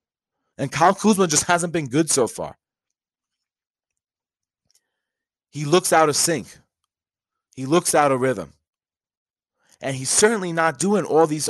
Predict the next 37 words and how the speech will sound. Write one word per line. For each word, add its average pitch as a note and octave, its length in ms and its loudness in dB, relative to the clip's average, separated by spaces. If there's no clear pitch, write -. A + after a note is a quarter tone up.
other D#3 320 2
smaller D3+ 600 0
things D#3 380 -2
that C3+ 120 -6
this D3 160 -6
team E3 260 -4
needs. D3 380 -6
This D3 200 2
Lakers F3 280 2
team E3+ 160 0
needs D#3+ 200 2
him D#3+ 120 0
to D3 60 0
move D3+ 240 6
without D3 240 4
the A#2+ 60 -12
basketball. A2+ 640 0
This - 120 -2
team F#3+ 200 0
needs F3+ 180 0
him E3+ 120 -2
to D3+ 80 4
rebound. B2+ 460 0
This - 100 -10
team E3 240 -4
needs E3 200 -2
him D#3 120 -4
to E3 120 -4
defend. C#3 560 -2
This - 140 -2
team F#3 180 2
needs F3+ 240 0
him F3 120 -2
to D#3+ 100 -4
be E3+ 140 2
a D#3 60 4
playmaker. D#3 680 0